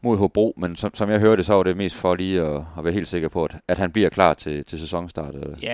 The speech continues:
Speaker 2: altså han, han havde en lille smule, sa-, sagde David Nielsen. Han var ikke rigtig lige sådan ind på, hvad det var, men, men han mente, at han nok skulle spille den her kamp mod, mod O B, så det lød som om, at, at han nok skulle, øh, nok skulle blive klar.
Speaker 1: Ja. Og der kan man sige, at det er status quo på den position, ikke? Du har, du har ham, du har en,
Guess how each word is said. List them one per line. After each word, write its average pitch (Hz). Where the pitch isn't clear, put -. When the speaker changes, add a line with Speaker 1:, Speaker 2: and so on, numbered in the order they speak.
Speaker 2:
altså 113
han, 127
han 127
havde 143
en 156
lille 160
smule, 156
sa-, -
sagde 123
David 117
Nielsen. 120
Han 123
var 135
ikke 135
rigtig 117
lige 120
sådan 110
ind 113
på, 113
hvad 101
det 90
var, 95
men, 95
men 92
han 104
mente, 113
at 90
han 90
nok 104
skulle 101
spille 110
den 104
her 95
kamp 98
mod, 92
mod 95
O 101
B, 95
så -
det 120
lød 123
som 107
om, 95
at, -
at 95
han 92
nok 95
skulle, 90
øh, 82
nok 95
skulle -
blive 90
klar. 90
Speaker 1:
Ja. 82
Og -
der 101
kan 101
man 98
sige, 107
at 104
det 107
er 107
status 107
quo 107
på 90
den 87
position, 87
ikke? 90
Du 85
har, 82
du 92
har 87
ham, 87
du 87
har 85
en, 80